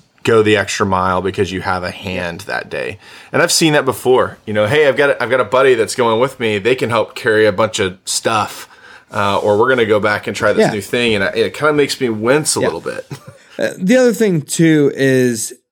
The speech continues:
Speaker 2: when you get there, here's what you need to know. You're gonna show up to the property, whatever it is. You're the new guy. The, the mentor is probably gonna be handling the decoys and is gonna ask you to either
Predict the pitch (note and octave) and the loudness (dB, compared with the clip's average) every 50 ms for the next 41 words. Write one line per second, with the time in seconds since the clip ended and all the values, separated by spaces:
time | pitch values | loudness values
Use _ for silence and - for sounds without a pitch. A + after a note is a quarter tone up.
0 | _ _ _ _ _ _ _ _ _ - D3 D#3+ G#3 G#3+ G#3 G3 F3 D3 A2 A2 | _ _ _ _ _ _ _ _ _ -6 -2 0 0 2 2 2 2 0 0 -2
1 | B2 B2+ A#2+ B2 A2+ A2 - C3 A#2+ A#2+ A#2+ A#2+ A#2 A2+ B2 D3+ D#3 D#3 C#3 B2+ | -2 0 0 0 -2 -2 -2 -2 0 2 2 0 0 0 2 2 2 2 2 2
2 | C#3+ C#3+ C3+ C#3 - C#3 C3 C3 B2+ A#2+ G#2+ G#2+ G#2 G#2+ G2+ G2 G2 E2+ C2+ G#1+ | 0 0 0 0 -2 -2 0 0 0 -2 -4 -6 -8 -8 -8 -8 -8 -8 -8 -10
3 | - - _ _ _ _ _ _ - - - C#3 D#3+ E3+ D3+ - - - - D3+ | -12 -16 _ _ _ _ _ _ -14 -6 -2 0 0 0 0 -2 -2 -2 0 2
4 | D3 D3 D3 C#3+ C#3 C#3 C#3+ - - C#3 C#3 A#2+ - - - B2+ B2 A#2+ A#2 A2+ | 2 4 4 4 2 0 -2 -8 -14 -8 -6 -6 -6 -4 -2 0 0 0 0 0
5 | - B2+ B2 A#2+ A2+ A2 G#2+ G#2 - A#2 A#2+ C3 C#3 C3+ C#3+ C3+ A#2+ A2+ G#2+ G#2+ | -2 -2 0 0 0 -2 -2 -2 -2 0 0 0 2 2 2 2 2 2 2 2
6 | G#2+ G#2+ G#2+ - - - E2 B2 D3 E3+ F3+ E3 D#3+ D#3 C3+ B2+ B2 B2 A#2 A2+ | 0 0 -2 -4 -10 -10 -2 0 2 2 4 4 2 2 2 2 2 2 2 2
7 | A#2 A2 G#2 G#2 G#2 G#2 G#2+ A2 - _ _ _ _ _ _ _ _ _ _ _ | 0 0 0 2 0 0 -2 -4 -8 _ _ _ _ _ _ _ _ _ _ _
8 | _ _ _ _ _ _ _ _ _ _ _ C3+ B2+ A#2+ G2 D2+ A#2 G#2+ B2+ C#3+ | _ _ _ _ _ _ _ _ _ _ _ -4 -4 -4 -4 -6 -10 -6 -4 -2
9 | D3 C#3+ E3+ G3 A3+ A3 A3 A#3 G#3+ G3 E3+ C#3+ - - - - E3+ D#3 D#3 D#3+ | 0 2 2 2 2 2 2 2 2 4 2 0 -2 -6 -8 -4 -2 0 0 0
10 | F3 F3 E3+ E3 E3+ D#3+ E3 D#3 C#3+ C#3 B2+ A2+ G#2 A#2+ B2+ C3 B2+ B2 A#2+ A#2+ | 0 -2 0 0 0 0 0 0 0 0 -2 -2 -2 0 0 0 2 2 0 0
11 | A#2+ A#2 A2+ A2 E2+ - - A#2 A#2+ B2 B2 C3 C#3+ B2+ A#2+ A#2+ A#2+ A#2+ B2 A2+ | 0 0 0 -2 -2 -4 -4 -2 -2 -2 0 0 0 2 4 4 2 2 0 -2
12 | - - A#2 A#2+ A2 A2 B2 A2+ G#2 B1+ F#2 A#2 A#2+ B2+ B2 B2 - - - B2+ | -2 -2 -2 -2 -2 -2 -2 -4 -4 -4 -4 -2 0 0 0 -2 -4 -4 -2 0
13 | A#2+ A#2 A2 - - B2+ G#2 F2 F2+ G2 A2 - - F#2+ G2 G2+ F#2+ - | 0 2 0 0 0 0 0 0 0 -2 -2 -2 -4 -4 -4 -4 -6 -8